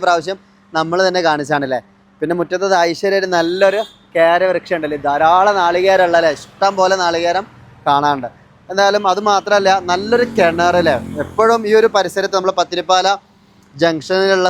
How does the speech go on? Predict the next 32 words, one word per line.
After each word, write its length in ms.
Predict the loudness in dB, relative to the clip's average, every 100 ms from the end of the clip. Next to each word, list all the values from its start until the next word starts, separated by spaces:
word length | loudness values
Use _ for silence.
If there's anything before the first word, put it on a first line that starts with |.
| 0
സ്ഥലങ്ങൾ 380 | -2 0 0 0
അല്ലെങ്കിൽ 240 | 0 -2
അതിൻ്റെ 200 | -2 -2 0
പരിസരങ്ങൾ 420 | -2 0 -2 -2 -2
കാണിക്കുമ്പോൾ 400 | -2 -2 -2 -4 -4 -20 -20 -2
വെള്ളത്തിൻ്റെ, 600 | 0 2 0 0 0 2 2
അല്ലേ, 140 | 4 0 -2 -18 -12 -2
ഏഹ്, 400 | 0 2 0 0 0
എങ്ങനെയാണ് 380 | 0 2 2 2 0
വെള്ളത്തിൻ്റെ 380 | 0 -2 -4 -2
സ്രോതസ്സ്, 340 | 0 0 0 0
വെള്ളം 180 | 0 0
എവിടെ 100 | 0
നിന്നാണ് 140 | -2
കിട്ടുകയെന്ന് 280 | -2 -2 -2 -2
ചോദിക്കല്ലേ. 320 | -2 0 0 0
വെ-, 120 | -2 -6 _ -8 -2
വെള്ളത്തിന് 380 | -2 -2 -2 -2 -4
ബുദ്ധിമുട്ടുള്ള 380 | -4 -2 0 0
സ്ഥലങ്ങളൊക്കെ 420 | 0 -2 -2 -2
ആ 20 | 0
ചില 140 | 0 0 0
സമയത്ത് 300 | -2 -2 0
പറയാറുണ്ട്. 260 | 0 0 -4
പക്ഷെ 160 | -2 -2
നമുക്കിവിടെ 460 | -4 0 0 0 -2 _ _ -6
നല്ല 160 | -2 0 0
അടിപൊളി 360 | 0 0 2
ഒരു 60 | 2 2
കിണറുണ്ട്, 400 | 0 0 0 -2
നല്ല 120 | 0 0
വട്ട 260 | -2 _